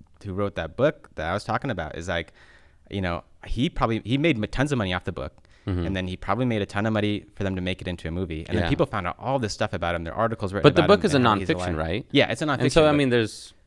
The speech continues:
Speaker 1: No, yeah, and it was, like, a book that people loved and it was
Speaker 2: Yeah.
Speaker 1: interesting and all this stuff. And Clementine read it before we knew any of that, and it was like,
Speaker 2: Mm-hmm.
Speaker 1: "Yeah, it was a really compelling book." But then, like, there's all these articles written about how he was, like, such a fraud.
Speaker 2: Yeah.
Speaker 1: And then I'm sure he made money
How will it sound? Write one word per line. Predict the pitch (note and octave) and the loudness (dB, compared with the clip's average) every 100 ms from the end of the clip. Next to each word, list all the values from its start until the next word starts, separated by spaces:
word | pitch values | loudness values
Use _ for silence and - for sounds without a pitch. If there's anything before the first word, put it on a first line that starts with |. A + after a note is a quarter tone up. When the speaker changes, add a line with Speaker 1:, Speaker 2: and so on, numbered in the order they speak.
| _ - G3+ | _ -10 0
Speaker 1:
No, | G3 | 4
yeah, | G3+ | 4
and | - C#4 | 4 2
it | |
was, | D3 | 2
like, | F#3+ | 2
a | |
book | A2 G3 - | 4 2 2
that | A2 | -2
people | C3 G2+ G#2 | -2 -4 0
loved | A#2+ G#2+ G#2 | 2 2 -2
and | |
it | F2 | 0
was | |
Speaker 2:
Yeah. | E2+ | 0
Speaker 1:
interesting | F2+ G2+ F#2+ F2+ | 0 -6 -6 -8
and | F2 | -8
all | G2+ | -8
this | F2 | -6
stuff. | - G2 | -6 -8
And | - | -4
Clementine | C#3+ C3+ F#2+ | -4 -2 -2
read | F#2 | -2
it | G2 | -4
before | - - | -8 -10
we | F#2 | -8
knew | F2+ | -6
any | F#2 A2+ | -6 -6
of | E2+ | -4
that, | E2 | -6
and | D2+ | -6
it | |
was | D#2+ | -10
like, | D#2+ | -6
Speaker 2:
Mm-hmm. | D#2+ | -2
Speaker 1:
"Yeah, | A2 | -2
it | |
was | E2+ | -2
a | E2+ | -8
really | F#2 | -10
compelling | E2 D#2+ F#2 E2 | -10 -10 -10 -8
book." | F2 A#2 - - - - _ _ - - | -4 -6 -6 -20 -20 -20 _ _ -20 -6
But | G#2 B2 | -4 0
then, | A#2+ | 0
like, | A2 G#2 - - | 0 -2 -4 -4
there's | G#2 G2 | -2 2
all | |
these | A#2 | 0
articles | F2+ G2+ G2+ F#2 | 0 -4 -4 -8
written | D#2 | -8
about | F2 E2+ | -4 -4
how | F#2+ F2+ | -2 -2
he | F2+ | -2
was, | E2 D#2+ | -10 -10
like, | D#2 | -10
such | - B2 E2 | -4 -4 -4
a | |
fraud. | - - F2 F#2 C#3 F3 - | -10 -4 -2 -2 -4 -6 -6
Speaker 2:
Yeah. | E2+ E2 D#2 D2+ | -2 -2 -2 -4
Speaker 1:
And | G#2 | -2
then | A2+ | 0
I'm | A2 | 0
sure | G#2+ - E3 G#3+ | -4 -4 -2 -2
he | D3+ | -2
made | B2 A#2 A2 | -2 -2 -4
money | F2+ G2 G#3+ A2 F#2 C3+ | -4 -2 0 -2 -4 -8